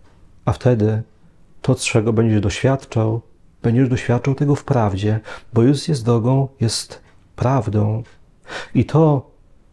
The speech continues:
co przeżywasz, jak przeżywasz jako przygodę tego doświadczenia ziemskiego, to twoje życie.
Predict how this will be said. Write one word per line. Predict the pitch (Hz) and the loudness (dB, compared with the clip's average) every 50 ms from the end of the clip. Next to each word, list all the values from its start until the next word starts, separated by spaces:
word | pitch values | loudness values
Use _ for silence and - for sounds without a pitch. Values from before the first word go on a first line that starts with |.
| _ - | _ -8
co | - - 110 | -2 -2 -2
przeżywasz, | - - - 110 107 95 113 143 147 123 120 113 104 - - | -2 0 2 2 2 4 2 2 2 2 0 0 0 0 0
jak | 113 120 - - | 0 0 0 -4
przeżywasz | - - - 120 110 95 107 110 101 107 107 104 - - - - - - - | -10 -2 -2 0 0 2 0 0 2 0 0 -2 -4 -4 -6 -6 -8 -8 -6
jako | - 113 - - - 110 107 107 107 104 - - _ - - _ _ _ _ _ _ - _ _ | -4 -4 -4 -2 -2 0 0 0 0 -4 -6 -14 _ -20 -20 _ _ _ _ _ _ -20 _ _
przygodę | - - - 127 104 104 117 127 131 127 123 120 117 110 - - - - _ - - - _ - - _ - - - - - - - _ - | -6 0 2 2 2 2 0 0 0 0 0 0 0 -2 -6 -10 -20 -20 _ -20 -20 -20 _ -20 -20 _ -20 -20 -20 -20 -20 -20 -20 _ -6
tego | - - 123 120 135 | 0 0 2 4 4
doświadczenia | 120 - - - - 123 - - - - - 113 110 110 110 113 120 123 | 2 2 -2 -2 -4 -4 -6 -6 -10 -2 0 0 2 2 0 0 0 0
ziemskiego, | 101 110 113 104 - - - - 110 107 104 113 123 131 135 - - - - - - - - - | 0 0 0 -2 -4 -6 -2 0 2 2 4 2 0 0 -4 -8 -14 -20 -20 -20 -20 -20 -20 -20
to | - - 156 147 143 - | -4 0 0 0 0 -4
twoje | - - - 143 135 127 127 120 | -10 -6 -2 0 2 4 4 4
życie. | 98 107 101 95 - - 110 110 110 117 | 2 2 0 0 -2 -2 -2 -2 -2 -4